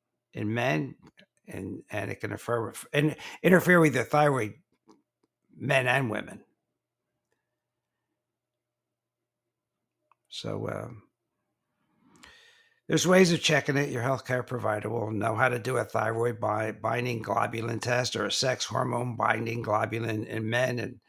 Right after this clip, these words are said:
test. But just, just know that these sex, your sex hormones do have an effect on your thyroid, and you're getting artificial ones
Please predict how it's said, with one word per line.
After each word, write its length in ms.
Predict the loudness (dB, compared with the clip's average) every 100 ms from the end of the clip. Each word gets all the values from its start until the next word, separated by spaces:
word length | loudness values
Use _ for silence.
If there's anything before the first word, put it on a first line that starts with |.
| _ _ -20 _ _ _ _
test. 500 | -2 0 0 -2 -6 -8
But 160 | -6
just, 340 | -2 -4 -4 2
just 260 | 2 4
know 520 | 4 4 4 0 -6 -16 _ _ _ _ _ _ _ _ _ _ _ _ _ _ _ _ _ _ _
that 300 | 0 0 0 -10 _
these 260 | -2 -2 0
sex, 420 | 0 2 0 -2
your 180 | -4 -2
sex 300 | 0 0 2
hormones 440 | 4 4 4 0
do 300 | 0 0 2
have 300 | 0 0 2
an 100 | 2
effect 420 | 2 0 -2 -2 -2
on 160 | -2
your 140 | -2 0
thyroid, 580 | 4 4 4 2 0
and 160 | 0 0
you're 120 | -2
getting 500 | -2 0 2 2 2
artificial 680 | 2 2 0 0 0 2 0
ones 380 | 0 -2 -4